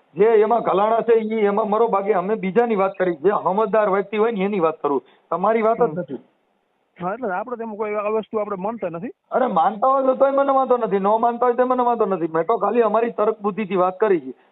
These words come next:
Speaker 1: અમે એવું
Speaker 2: હમ, હમ.
Speaker 1: નથી કહેતા, માનતા હોય પૈસા લાગો, તમે એને માનતા હોય તો
Speaker 2: હમ.
Speaker 1: માલિશ કરી દ્યો ને પૈસા લાગો, પ-, એના પગ કસરો, એને સ-, એની સેવા સાકરી કરો ભુવાની.
Speaker 2: હમ.
Speaker 1: જો તમે ને કોઈ ભાઈ તો માતાજી પ્રસન્ન થતા હોય, મને કાંઈ વાંધો નથી.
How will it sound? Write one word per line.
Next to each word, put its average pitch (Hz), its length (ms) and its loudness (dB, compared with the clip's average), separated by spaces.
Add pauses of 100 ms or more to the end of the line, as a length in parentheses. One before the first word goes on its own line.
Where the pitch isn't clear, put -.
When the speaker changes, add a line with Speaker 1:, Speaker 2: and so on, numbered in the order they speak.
Speaker 1:
અમે 208 260 0
એવું 220 120 6
Speaker 2:
હમ, - 60 2
હમ. 226 80 0
Speaker 1:
નથી 226 80 -2
કહેતા, 214 160 0
માનતા 196 300 0
હોય 220 120 0
પૈસા 240 220 2
લાગો, 202 260 2 (300)
તમે 214 180 0
એને 220 80 -4
માનતા 220 280 0
હોય 226 60 0
તો - 40 -6
Speaker 2:
હમ. - 20 -10
Speaker 1:
માલિશ 220 280 0
કરી 226 140 2
દ્યો 220 140 0
ને 202 60 -6
પૈસા 214 260 0
લાગો, 208 380 0 (220)
પ-, 185 640 -2
એના 208 140 0
પગ 233 280 0
કસરો, 202 440 0
એને 208 240 -2
સ-, 185 160 -2
એની 214 220 0
સેવા 226 260 2
સાકરી 214 320 0
કરો 175 260 0 (180)
ભુવાની. 190 500 0
Speaker 2:
હમ. 170 160 -12
Speaker 1:
જો 180 120 2
તમે 202 240 -4
ને 185 60 -6
કોઈ 165 220 -2
ભાઈ 202 260 0
તો 202 100 -2
માતાજી 190 320 -2
પ્રસન્ન 185 260 -2
થતા 175 140 0
હોય, 175 180 0
મને 170 240 -2
કાંઈ 214 160 0
વાંધો 185 360 0 (100)
નથી. 170 260 -6